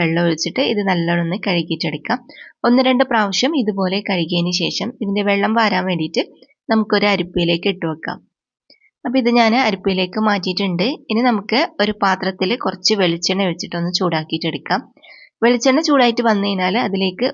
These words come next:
ഒരു ഉള്ളി ചെറിയ കഷ്ണങ്ങളാക്കിയിട്ട് ഇട്ട് കൊടുക്കാം. അതിൻ്റെ കൂടെ തന്നെ ഒരു തക്കാളി കട്ട് ചെയ്തതും രണ്ടോ മൂന്നോ പച്ചമുളകും പിന്നെ കുറച്ച് ഇഞ്ചി വെളുത്തുള്ളി പേസ്റ്റും കൂടി ചേർത്തിട്ട് നമുക്കിതൊന്ന് ചെറുതായിട്ട് വഴറ്റിയെടുക്കാം. ഉള്ളിൻ്റെ കളറെല്ലാം ഇതുപോലെ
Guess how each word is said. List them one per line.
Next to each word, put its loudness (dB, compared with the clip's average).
ഒരു 2
ഉള്ളി 0
ചെറിയ 0
കഷ്ണങ്ങളാക്കിയിട്ട് -2
ഇട്ട് -10
കൊടുക്കാം. -4
അതിൻ്റെ 2
കൂടെ 0
തന്നെ -2
ഒരു 0
തക്കാളി 0
കട്ട് -2
ചെയ്തതും 0
രണ്ടോ 2
മൂന്നോ -2
പച്ചമുളകും 0
പിന്നെ 2
കുറച്ച് 0
ഇഞ്ചി 2
വെളുത്തുള്ളി -2
പേസ്റ്റും 0
കൂടി -4
ചേർത്തിട്ട് -4
നമുക്കിതൊന്ന് -2
ചെറുതായിട്ട് 0
വഴറ്റിയെടുക്കാം. -6
ഉള്ളിൻ്റെ 4
കളറെല്ലാം 2
ഇതുപോലെ 2